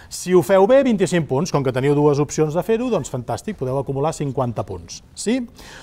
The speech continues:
Doncs mireu, la primera paraula serà abró. I abró pot ser un bonsai, abró pot ser un tipus de bolet, o abró pot ser niu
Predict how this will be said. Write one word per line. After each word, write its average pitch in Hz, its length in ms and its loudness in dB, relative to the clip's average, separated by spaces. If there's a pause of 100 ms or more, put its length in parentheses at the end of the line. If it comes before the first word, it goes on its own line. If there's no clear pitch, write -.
Doncs 151 280 0
mireu, 180 320 6
la 156 220 6
primera 220 340 4
paraula 214 460 2
serà 196 320 2 (680)
abró. 175 340 4 (1400)
I 170 100 6
abró 208 240 6
pot 262 180 -4
ser 135 520 -4
un 175 120 -2
bonsai, 170 440 0 (920)
abró 170 320 6
pot 214 160 -2
ser 151 380 -2 (180)
un 226 100 -6
tipus 156 300 -2
de 196 80 2
bolet, 160 480 0 (480)
o 226 160 6
abró 240 260 6
pot 247 220 -4
ser 233 160 0 (400)
niu 226 480 0